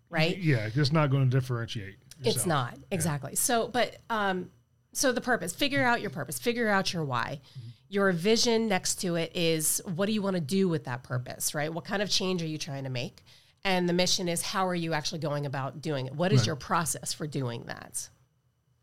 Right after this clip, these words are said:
Speaker 1: And they, uh, they accumulate upwards into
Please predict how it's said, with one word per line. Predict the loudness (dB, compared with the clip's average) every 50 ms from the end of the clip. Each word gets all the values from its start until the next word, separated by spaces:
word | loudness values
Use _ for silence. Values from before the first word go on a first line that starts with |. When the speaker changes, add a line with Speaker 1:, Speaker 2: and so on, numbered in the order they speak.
| _ _ -8 -4
Speaker 1:
And | -2 0 0 0 0 0
they, | 0 0 0 0 0 -2 -4 -6 -14 -20 -20 _ _ _ _ _ _ _ _
uh, | -6 -2 0 0 2 0 0 -2 -6 -10 _ -20 -20 -12 -6
they | -2 0 0 0 -2
accumulate | -4 -6 -8 -6 -4 -2 -2 0 0 0 0 0 -2 -2 -2
upwards | -2 -2 -2 -2 -2 0 0 0 -2
into | -4 -4 -2 -2 -2 -2 -4 -2 -2 0 0 0 -2 -2 -4 -8